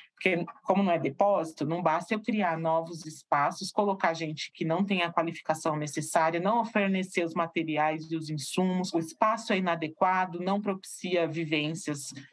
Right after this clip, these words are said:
potencializadoras com a natureza, é, com outras crianças. Então, é, am-, essa ampliação precisa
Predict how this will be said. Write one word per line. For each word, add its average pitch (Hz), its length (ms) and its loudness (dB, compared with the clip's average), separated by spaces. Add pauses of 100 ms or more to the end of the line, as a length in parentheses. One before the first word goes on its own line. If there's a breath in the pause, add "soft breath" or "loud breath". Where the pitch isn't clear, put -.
(140)
potencializadoras 160 1000 2
com 170 100 0
a 160 40 2
natureza, 156 1080 0 (360 loud breath)
é, 143 320 -2
com 175 200 -2
outras 160 400 -2
crianças. 160 460 -2
Então, 196 300 2 (360 loud breath)
é, 180 320 2
am-, 208 220 2 (640)
essa 190 260 2
ampliação 196 540 0
precisa 208 440 -2